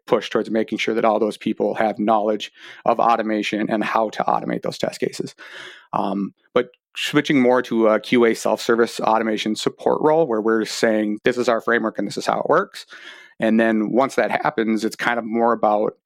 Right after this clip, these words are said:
how do we implement new technologies and innovations to improve th-,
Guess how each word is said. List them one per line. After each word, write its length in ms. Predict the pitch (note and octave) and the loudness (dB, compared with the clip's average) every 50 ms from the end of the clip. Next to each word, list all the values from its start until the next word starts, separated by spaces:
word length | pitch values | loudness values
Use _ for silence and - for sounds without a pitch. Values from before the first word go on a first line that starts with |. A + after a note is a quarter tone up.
| _ - - - - - - | _ -20 -20 -20 -20 -16 -4
how 140 | - - C3 | 0 0 0
do 60 | C3 | 2
we 180 | A#2+ B2 A#2+ A#2 | 2 0 -2 0
implement 500 | B2 A#2+ A#2+ - B2 A#2 A2+ A2+ - - | 0 0 0 2 2 2 2 0 0 0
new 180 | A#2 B2 A#2+ A2+ | 2 2 2 2
technologies 680 | - A#2 - - A2 G#2+ G#2 G#2 G#2 A2 G#2 G#2 G2+ | 2 -2 0 0 0 2 2 0 0 0 -2 -2 0
and 80 | A2 | 0
innovations 680 | A2 G#2+ G#2+ G#2 G#2+ G#2+ G#2 G2+ - - G#2+ G2+ F#2+ - | 0 0 0 2 0 0 0 0 -2 -2 -4 -4 -4 -2
to 100 | - A#2+ | -2 -2
improve 420 | A2+ G#2+ - - A#2 A2+ G#2+ - | -2 -2 0 0 0 0 0 -4
th-, 140 | - - - | -10 -14 -14